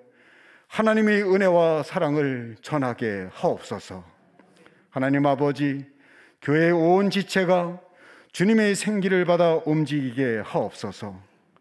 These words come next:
교회가 계획하고 실행하는 모든 일들을 통하여 주님의 뜻이 구현되게 하시옵고 주님의 영광이 드러나게 하옵소서. 특히 십일월 마지막 주일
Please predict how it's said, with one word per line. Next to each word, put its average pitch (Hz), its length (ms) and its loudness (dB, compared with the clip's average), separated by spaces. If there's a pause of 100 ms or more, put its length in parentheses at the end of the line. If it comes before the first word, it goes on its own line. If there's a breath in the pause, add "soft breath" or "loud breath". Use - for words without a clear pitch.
(500 soft breath)
교회가 151 480 2
계획하고 160 580 0
실행하는 170 640 -2
모든 202 480 2
일들을 165 400 0
통하여 143 500 -2 (540 loud breath)
주님의 147 400 0
뜻이 139 420 -4
구현되게 123 720 -2
하시옵고 110 800 -6 (600 loud breath)
주님의 185 440 0
영광이 196 540 2
드러나게 147 760 -2
하옵소서. 101 800 -8 (760 loud breath)
특히 147 600 -4
십일월 165 440 0
마지막 170 460 2
주일 175 440 -2